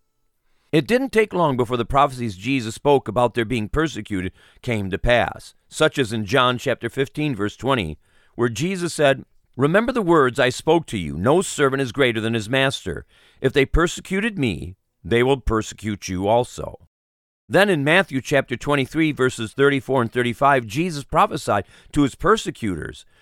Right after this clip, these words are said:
"Therefore I am sending you prophets and wise men and teachers. Some of them you will kill and crucify.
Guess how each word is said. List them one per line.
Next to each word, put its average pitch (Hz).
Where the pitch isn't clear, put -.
"Therefore 202
I 180
am 170
sending 190
you 165
prophets 180
and 127
wise 131
men 110
and 110
teachers. 92
Some 202
of 233
them 123
you 120
will 113
kill 113
and 147
crucify. 131